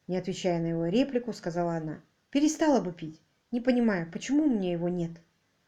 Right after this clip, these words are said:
«Могу пояснить», проговорил он, понизив голос. «Я сам прошёл через это пару лет назад». «Вы серьёзно?» Несмотря на своё любопытство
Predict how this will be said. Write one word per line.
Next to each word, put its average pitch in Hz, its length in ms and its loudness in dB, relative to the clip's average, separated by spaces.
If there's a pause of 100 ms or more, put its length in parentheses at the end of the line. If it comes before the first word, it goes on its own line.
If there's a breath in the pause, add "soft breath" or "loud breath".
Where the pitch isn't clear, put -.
(560)
«Могу 220 280 6
пояснить», 247 640 4 (140)
проговорил 170 480 0
он, 160 140 -10
понизив 165 360 -2
голос. 160 440 -6 (140)
«Я 277 100 6
сам 311 220 4
прошёл 170 300 -2
через 170 280 -4
это 165 160 -6
пару 170 240 0
лет 165 200 -6
назад». 156 300 -6 (840)
«Вы 160 120 -6
серьёзно?» 202 640 2 (1300)
Несмотря 285 460 6
на 302 100 8
своё 302 180 8
любопытство 277 800 2